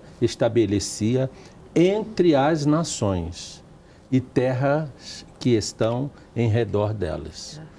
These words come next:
Então, o próprio Deus centralizou a cidade de Jerusalém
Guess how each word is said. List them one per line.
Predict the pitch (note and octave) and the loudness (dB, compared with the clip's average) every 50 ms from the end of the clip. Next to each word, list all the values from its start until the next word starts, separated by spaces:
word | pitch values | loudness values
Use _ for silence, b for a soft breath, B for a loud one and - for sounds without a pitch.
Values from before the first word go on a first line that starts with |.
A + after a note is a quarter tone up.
| B B B B B | B B B B B
Então, | - - - D3+ F3+ F#3+ - | -4 -2 0 0 0 0 0
o | C3+ B2+ | -2 0
próprio | - - F3+ F#3 F#3 F3+ F3+ D#3 | 0 2 0 0 2 2 0 2
Deus | A#2+ C3+ D3 D#3+ D#3 | 2 2 2 2 2
centralizou | - - E3 E3+ E3 - D#3+ D#3 D#3 D#3 D#3 B2+ G2+ F#2+ B2 C#3+ D#3+ E3+ E3 C#3 G#2+ | 0 0 0 0 2 2 2 2 4 2 2 2 2 2 2 4 4 4 4 2 2
a | G2+ G2+ | 0 0
cidade | - - B2+ G#2 E2+ E2+ E2+ G2+ F2+ F#2+ | -2 -4 -4 -2 0 0 0 0 0 -2
de | F2+ E2+ F#2 | -4 -6 -4
Jerusalém | F2 F#2+ F#2+ F2+ G2+ F#2+ A2 A#2 A2 G2 F#2 G2 G#2+ B2 C#3+ | -2 -2 0 0 0 0 0 2 2 0 0 0 -2 -4 -6